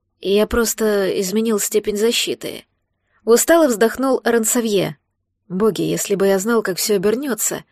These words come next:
не стал бы так торопиться и надевать его тебе». К нам подошёл бледный Ильв и осторожно тронул Анделара за плечо. «Дел, похоже, я перестарался.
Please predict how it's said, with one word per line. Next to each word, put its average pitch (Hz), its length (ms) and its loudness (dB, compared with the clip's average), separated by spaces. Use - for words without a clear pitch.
не 180 160 -6
стал 262 260 0
бы 185 100 -2
так - 180 -6
торопиться 190 560 -4
и 180 40 -4
надевать 208 500 -2
его 175 140 -4
тебе». 170 460 -6
К 220 120 -2
нам 269 220 2
подошёл 254 440 2
бледный 240 420 2
Ильв 226 460 2
и 180 100 0
осторожно 262 600 2
тронул 254 440 4
Анделара 214 540 4
за 214 120 0
плечо. 220 540 0
«Дел, 240 360 4
похоже, 269 420 2
я 240 140 4
перестарался. 240 880 0